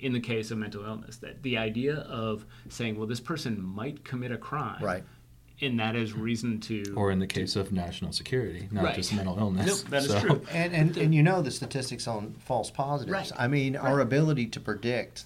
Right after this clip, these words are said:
Speaker 2: the future of what, and we can do aggregates really well,
Speaker 1: Right.
Speaker 2: but if we're
Speaker 1: Right.
Speaker 2: going with individuals, it, you might as well flip a coin.
Speaker 1: Right.
Speaker 2: I, I mean, uh, we, we, we have,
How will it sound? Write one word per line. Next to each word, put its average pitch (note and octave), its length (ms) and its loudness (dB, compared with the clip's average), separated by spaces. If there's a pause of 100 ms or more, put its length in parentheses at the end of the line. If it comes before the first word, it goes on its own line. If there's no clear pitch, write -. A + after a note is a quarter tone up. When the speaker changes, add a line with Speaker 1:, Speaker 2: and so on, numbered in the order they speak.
(140)
Speaker 2:
the B2 80 -8
future A#2+ 380 -4
of G2+ 80 -8
what, G#2 160 -2
and A2+ 100 -4
we A#2+ 80 0
can A2+ 140 -4
do C#3+ 120 8
aggregates B2 520 2
really G#2+ 160 -2
well, - 160 4
Speaker 1:
Right. - 280 0 (160)
Speaker 2:
but C3+ 120 6
if - 100 2
we're C#3 80 4
Speaker 1:
Right. C#3+ 60 4
Speaker 2:
going D3 200 8
with C3 160 2
individuals, A#2+ 760 0
it, D3 120 -4
you C#3 120 0
might C3 100 2
as A2 80 -2
well G2+ 100 -6
flip - 220 -6
a G2 60 -6
coin. B2 380 -6 (120)
Speaker 1:
Right. C#3 180 -2
Speaker 2:
I, B2+ 240 0
I - 40 2
mean, B2 300 0 (260)
uh, D3+ 60 -14 (300)
we, D3 160 -4 (200)
we, B2+ 140 -2
we B2+ 240 -6
have, A#2 180 -2